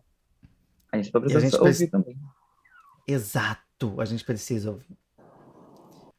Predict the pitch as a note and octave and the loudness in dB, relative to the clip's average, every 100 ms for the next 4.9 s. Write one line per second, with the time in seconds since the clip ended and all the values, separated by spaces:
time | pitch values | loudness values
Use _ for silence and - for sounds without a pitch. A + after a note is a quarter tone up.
0 | - A#2 A#3 A3+ B2+ A2+ - C#3 C3 A#2+ | -10 -2 -2 0 -2 -2 0 2 4 4
1 | A2 G#2+ A#2+ C3+ D3 D3+ E3 C#3+ C#3 C#3 | 2 0 2 4 4 2 2 0 0 0
2 | - C3+ - C#3+ D3 - D3 - D3 C#3+ | 0 -2 0 0 0 0 -2 4 4 6
3 | C#3+ C#3+ C#3 - D3 D3 D3 D3 - D#3 | 4 2 0 -6 -6 -4 -4 -6 -2 0
4 | C#3 D3+ D#3 - A2+ A2 G2+ G#2 | 2 2 0 0 2 0 -2 -6